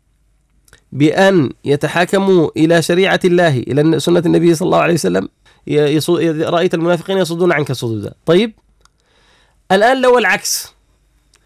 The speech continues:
لو نحن، نحن أمرناهم بأن يقتلوا أنفسهم لما قتلوا،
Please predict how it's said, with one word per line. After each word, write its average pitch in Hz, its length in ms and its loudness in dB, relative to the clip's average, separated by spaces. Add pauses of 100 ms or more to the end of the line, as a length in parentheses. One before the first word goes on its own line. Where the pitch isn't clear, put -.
(260)
لو 226 340 2
نحن، 220 500 0 (880)
نحن 160 400 2 (160)
أمرناهم 180 1120 2 (960)
بأن 190 500 0
يقتلوا 214 720 0
أنفسهم 196 640 0 (880)
لما 220 240 2
قتلوا، 131 400 -2